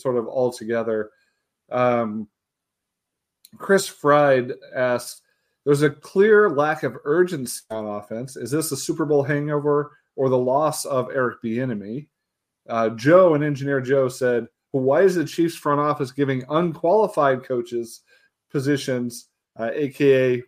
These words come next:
Matt Nagy?" Uh, and then Chase Y Y Y, uh, "What's the dynamic between Mahomes and Nagy? The play s-, calling seems to lack any consistency." So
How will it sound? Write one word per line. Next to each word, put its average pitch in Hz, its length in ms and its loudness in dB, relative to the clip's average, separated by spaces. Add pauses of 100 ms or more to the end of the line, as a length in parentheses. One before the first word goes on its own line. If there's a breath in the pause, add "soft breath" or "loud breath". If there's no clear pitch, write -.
(100)
Matt 113 240 -8
Nagy?" 117 580 -4 (540)
Uh, 113 340 -2
and 131 220 -2
then 131 300 2
Chase 139 600 -4 (200)
Y 123 240 -2
Y 117 260 0
Y, 139 760 2 (500 soft breath)
uh, 120 300 -2 (400)
"What's 170 260 0
the 151 80 -10
dynamic 143 560 0
between 135 300 -4
Mahomes 127 380 -4
and 110 120 -6
Nagy? 151 380 0
The 135 100 -4
play 135 200 -2
s-, 131 180 -8 (200)
calling 131 320 -2
seems 123 280 -8
to 117 80 -8
lack 120 380 -4 (340)
any 127 180 -4
consistency." 110 760 -6
So 135 420 2